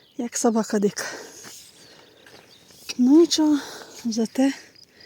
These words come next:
бурячки посапала, прорвала, тільки ще чуть-чуть осталося. Ось.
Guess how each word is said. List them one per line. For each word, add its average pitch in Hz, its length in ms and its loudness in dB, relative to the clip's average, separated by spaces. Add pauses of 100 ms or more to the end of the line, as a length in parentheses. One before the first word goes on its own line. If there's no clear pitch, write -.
(480)
бурячки 233 400 -2
посапала, 240 720 -2 (200)
прорвала, 226 600 0 (180)
тільки - 240 -12
ще 247 160 -4
чуть-чуть - 420 -10
осталося. - 600 -6 (1040)
Ось. - 400 -10